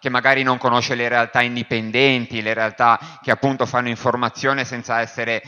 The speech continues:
pilotate politicamente, finanziariamente, dalle multinazionali, eh,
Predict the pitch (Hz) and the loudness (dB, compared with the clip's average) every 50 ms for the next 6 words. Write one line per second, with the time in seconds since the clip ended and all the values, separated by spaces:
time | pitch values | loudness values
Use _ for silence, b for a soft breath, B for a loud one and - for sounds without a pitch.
0 | B B B B - 127 123 120 117 - - 123 123 - 123 113 - 123 117 117 | B B B B -4 -2 -2 -2 -2 -2 -2 -2 -2 -2 -4 -2 0 0 0 0
1 | 117 127 120 - 120 113 113 120 127 123 123 120 117 113 - 135 127 117 - 156 | -2 -6 -6 -4 -4 -2 -2 -2 -2 -2 -2 -2 -4 -4 -2 -2 -2 -2 -2 -6
2 | 175 170 B - - 143 135 127 123 120 - - 135 123 120 117 117 123 127 123 | -16 -18 B -8 -6 -4 -2 -2 -4 -4 -6 -6 -4 -4 -2 -4 -4 -4 -4 -4
3 | 123 120 120 - 131 117 107 127 131 123 123 127 123 123 113 123 123 123 120 113 | -4 -4 -4 -4 -4 -2 0 0 0 0 -2 -2 -4 -4 -6 -6 -6 -6 -6 -6
4 | - - 135 123 120 123 123 120 117 113 117 135 156 143 117 123 139 | -6 -6 -6 -4 -2 0 0 0 -2 -4 -4 -4 -4 -2 0 0 -2